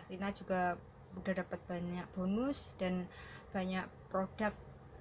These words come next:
secara gratis dari produknya Keling, dari perusahaan Keling kayak gitu ya. Nah, buat teman-teman yang belum tahu apa itu Keling, nah, Keling itu sebuah perusahaan yang sistemnya syariah. Nah, buat teman-teman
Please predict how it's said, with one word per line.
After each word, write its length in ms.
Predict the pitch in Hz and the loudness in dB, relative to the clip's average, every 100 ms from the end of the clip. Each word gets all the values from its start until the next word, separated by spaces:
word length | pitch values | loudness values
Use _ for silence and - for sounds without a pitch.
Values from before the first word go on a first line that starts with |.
| - | -10
secara 400 | - 196 185 185 | -6 2 4 4
gratis 480 | - 196 180 262 - | 4 2 4 0 2
dari 400 | 185 180 185 180 | 2 4 2 2
produknya 1200 | 185 180 - 185 180 180 180 180 175 180 175 175 | -2 -2 0 0 2 2 2 2 -2 -2 -2 0
Keling, 480 | 185 190 226 254 | 2 2 4 2
dari 320 | 247 196 185 185 | 2 0 0 0
perusahaan 480 | 185 175 180 180 | -2 -2 -2 0
Keling 400 | 180 185 196 220 | 0 2 2 0
kayak 160 | 196 - | -2 -4
gitu 240 | 190 185 | -2 -2
ya. 80 | 175 180 - - - | -2 -4 -10 -10 0
Nah, 80 | 208 | 2
buat 240 | 208 202 | 4 2
teman-teman 720 | - 208 208 208 233 269 277 254 | 2 0 0 0 2 2 2 0
yang 400 | 208 202 202 202 - | 2 4 4 0 0
belum 320 | 190 190 190 | -2 0 0
tahu 400 | - 277 240 233 | 2 2 2 0
apa 320 | - - 202 202 | -2 0 0 0
itu 560 | 208 202 202 196 190 - | 2 2 4 4 0 0
Keling, 480 | 226 233 208 202 214 | 0 2 4 2 2
nah, 160 | 180 - | -2 -2
Keling 240 | 202 208 214 | 0 0 0
itu 400 | 220 - 285 294 - - - | -2 0 -2 -2 -6 -14 -12
sebuah 320 | 208 220 208 | 0 2 4
perusahaan 640 | 208 208 208 196 190 196 214 254 | 2 0 4 4 4 4 4 4
yang 400 | 214 196 196 196 - | 4 4 2 0 -4
sistemnya 720 | - 202 202 196 196 190 190 | -4 -2 0 2 2 2 0
syariah. 640 | 202 190 185 - 185 208 - - - - - 196 | 2 2 2 2 2 2 -2 -10 -12 -14 -8 -2
Nah, 180 | 185 170 | -2 0
buat 160 | 190 185 | -2 0
teman-teman 640 | 196 202 196 202 226 262 | 2 2 2 2 2 2